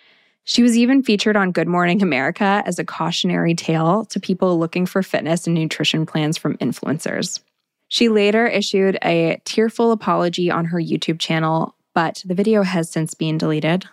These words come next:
Tried to find it. And most of her scammed clients considered this to just be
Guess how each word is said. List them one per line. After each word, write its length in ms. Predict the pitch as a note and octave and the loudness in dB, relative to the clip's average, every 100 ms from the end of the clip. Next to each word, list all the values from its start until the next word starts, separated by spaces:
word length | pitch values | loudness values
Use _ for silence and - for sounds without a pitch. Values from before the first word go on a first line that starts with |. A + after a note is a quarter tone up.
| _ - | _ -10
Tried 260 | - E3 | -8 -8
to 60 | E3 | -8
find 240 | D3+ D3 | -6 -2
it. 160 | E3 - _ _ _ - - - - _ - | -2 -2 _ _ _ -20 -20 -20 -20 _ -2
And 360 | G3+ G3 F#3+ G3+ | 2 2 2 2
most 280 | G#3 A3+ | 2 0
of 80 | C4 | -2
her 140 | B3 A#3+ | 0 0
scammed 600 | - - F3+ E3+ F3 - | -2 -4 0 0 0 -4
clients 520 | - D#3 E3+ A3 - | -6 -2 2 0 -2
considered 580 | - G3+ - A3+ A#3 G3+ | 0 0 2 2 2 0
this 240 | F3+ - | -4 -4
to 120 | - F3+ | -4 -2
just 300 | E3 D#3+ - | -2 -6 -4
be 340 | D#3 D#3 | -2 0